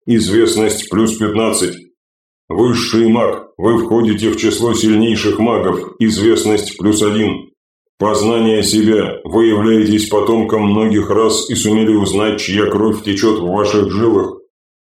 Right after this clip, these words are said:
Первое перерождение, вы первый из вашего мира, прошедший перерождение, известность плюс десять. Равный богам, ваше имя неотрывно связано с землёй, что является великой честью и великой ответственностью.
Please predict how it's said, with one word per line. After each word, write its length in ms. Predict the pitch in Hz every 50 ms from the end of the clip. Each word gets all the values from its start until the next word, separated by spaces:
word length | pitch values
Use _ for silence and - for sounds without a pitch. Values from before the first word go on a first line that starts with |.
| _ _ -
Первое 540 | 107 117 123 117 104 104 110 110 107 104 87
перерождение, 1000 | 104 110 107 104 104 110 107 98 87 87 110 117 110 98 92 87 85 82 - - -
вы 260 | 82 101 120 113 113
первый 380 | 110 117 113 107 101 104 104 98
из 100 | 95 95
вашего 380 | 104 110 101 - 101 104 101
мира, 360 | 101 101 113 110 110 107 98
прошедший 600 | - 101 101 101 - 107 107 104 104 107 107 107 104
перерождение, 1000 | 98 98 104 104 101 104 98 92 92 104 113 117 98 95 92 87 82 82 - -
известность 800 | 113 113 104 90 92 107 110 104 - - 104 101 98 - - -
плюс 280 | - 95 110 110 92 85
десять. 440 | 90 110 110 - - - - - - - _ _ _ _ _ _ _ _ _ _ _ -
Равный 520 | 85 92 110 120 117 98 101 107 110 104
богам, 680 | 98 101 110 107 104 113 110 101 95 87 - - - -
ваше 400 | 76 85 113 113 110 - 107 107
имя 260 | 110 110 110 110 110
неотрывно 600 | 107 107 107 107 104 110 117 123 110 107 107 104
связано 500 | 98 - 101 110 107 98 104 104 104 98
с 100 | 92 85
землёй, 420 | 98 104 101 101 107 113 113 110
что 180 | 98 - - 101
является 560 | 101 104 95 98 110 110 110 107 107 104 101
великой 440 | 98 98 104 107 110 107 107 104 104
честью 600 | 101 104 110 107 104 - - 104 107 107 107 -
и 80 | 123 107
великой 580 | 101 107 107 110 113 110 - 110 107 110 110
ответственностью. 1200 | - 117 101 98 95 107 123 123 - - - 95 98 95 90 85 - - 92 90 85 85 - - -